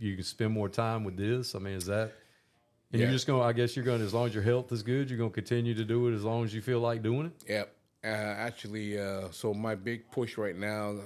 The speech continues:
Speaker 2: now that I have the time, is that I'm gonna focus on our, uh, on our foundation right now. So we're one of the primary supporters for football in American Samoa, you know. So American Samoa is an island in the South Pacific that's, like, seventy-two miles in circumference.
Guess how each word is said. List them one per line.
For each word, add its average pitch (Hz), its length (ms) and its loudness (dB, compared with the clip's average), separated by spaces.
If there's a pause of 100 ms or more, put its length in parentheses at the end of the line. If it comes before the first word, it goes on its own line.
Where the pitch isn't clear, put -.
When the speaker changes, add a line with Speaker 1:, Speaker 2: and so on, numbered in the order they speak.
(100)
Speaker 2:
now 104 160 -4
that 101 200 -2
I 98 40 -2
have 92 140 -6
the - 100 -20
time, 101 320 -4
is 82 120 -10
that 95 180 -8
I'm 110 100 -8
gonna 107 140 -4
focus - 500 -6
on 95 160 -4
our, 95 300 -6
uh, 90 240 -8 (560)
on 101 120 -2
our 98 140 0
foundation 92 680 -2
right 92 200 -4
now. 95 300 -2
So - 180 -6
we're 107 180 -4
one 104 180 -2
of 98 80 -6
the 90 80 -6
primary 101 560 -4
supporters 98 680 -6 (580)
for 87 140 -6
football 95 560 -4
in 90 80 -10
American 90 460 -6
Samoa, 85 540 -10 (200)
you 95 100 -12
know. 85 260 -12
So 82 360 -12 (1120)
American 139 420 2
Samoa 120 540 0
is 104 100 -4
an 101 100 -2
island 98 540 -2
in 98 140 -6
the 90 40 -8
South 98 320 -6
Pacific 95 460 -8
that's, 95 300 -6
like, 87 200 -8
seventy-two 98 640 -8
miles 92 380 -6
in 85 100 -12
circumference. - 800 -16